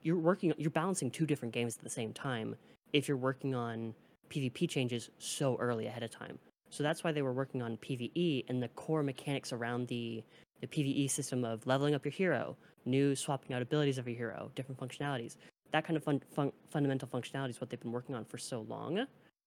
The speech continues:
that once it became the BlizzCon, that was why it was rushed, because not the decision to go five v five, but the,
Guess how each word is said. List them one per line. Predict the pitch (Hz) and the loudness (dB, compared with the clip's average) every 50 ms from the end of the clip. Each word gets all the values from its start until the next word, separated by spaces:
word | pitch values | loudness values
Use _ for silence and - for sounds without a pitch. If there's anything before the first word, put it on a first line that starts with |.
| _ _ _ - | _ _ _ 0
that | - 131 127 - - | 0 0 0 0 -4
once | - 131 - 131 147 170 180 - | -6 -4 0 4 4 4 4 4
it | - | 0
became | 143 139 - - 156 143 139 135 | -4 -6 -4 0 0 2 2 2
the | 120 113 | 0 0
BlizzCon, | - 165 175 175 - - - 131 120 113 113 - - - - - | 2 2 2 2 2 -2 -2 -2 -2 -2 -2 -4 -8 -12 -6 -2
that | 156 147 160 151 - | 0 2 2 0 0
was | - 131 123 123 - | -2 -4 -4 -4 -4
why | 127 110 113 | -4 -4 -4
it | - | -4
was | - 113 - - - | -6 -8 -8 -6 -6
rushed, | 110 - - - - - - | -6 -6 -6 -8 -10 -8 -8
because | - - - 127 113 - | -8 -4 -4 -4 -2 0
not | 151 165 175 - | 0 0 0 0
the | - - | -4 -4
decision | 123 131 - - 160 147 135 127 | -4 -4 -2 0 0 2 2 0
to | 120 127 | 0 -2
go | - 113 | -4 -6
five | - - 123 117 | -6 -6 -6 -6
v | - 113 | -6 -6
five, | - - 165 156 143 131 120 - - - - - _ _ _ | -2 0 2 2 2 0 -2 -4 -10 -20 -20 -20 _ _ _
but | - 135 - | -4 -2 0
the, | - 135 127 123 120 117 | 2 2 2 2 2 -2